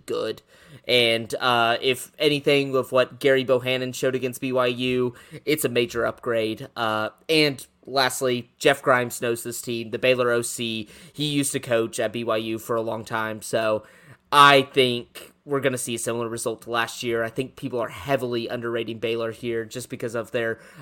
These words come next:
uh, off-season losses and stuff like that. But I think three and a half points is way too much. This could easily be, like, e-, this, if B Y U wins on a game-winning field goal, I win this bet.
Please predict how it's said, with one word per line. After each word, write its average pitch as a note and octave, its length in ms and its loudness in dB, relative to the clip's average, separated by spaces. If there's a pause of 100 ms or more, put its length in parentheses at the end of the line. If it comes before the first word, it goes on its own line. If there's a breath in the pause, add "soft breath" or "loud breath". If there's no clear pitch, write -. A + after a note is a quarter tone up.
uh, A#2 300 2
off-season B2 540 -2
losses A#2 480 -2
and A2+ 120 -12
stuff - 220 0
like A#2 140 -4
that. A2+ 360 -4
But - 440 -4 (280 loud breath)
I B2 140 4
think A#2+ 420 -2
three D3 200 0
and C3 80 0
a - 20 -8
half A2+ 180 0
points - 280 -10
is G#2 120 -16
way A#2 140 -6
too - 140 -12
much. - 420 -10
This C#3 160 -2
could B2 160 -4
easily A2+ 300 -8
be, A2 320 -10
like, - 160 -10 (680)
e-, F3 260 -16
this, G3+ 320 2 (140)
if E3+ 240 -2
B G3 140 0
Y F#3 140 4
U D3+ 180 -2
wins C#3+ 260 -2
on C3+ 80 -2
a B2+ 40 -8
game-winning C3 360 -4
field C3+ 220 -8
goal, A#2 160 -4
I A#2+ 60 -6
win A#2 140 -10
this - 120 -14
bet. - 300 -14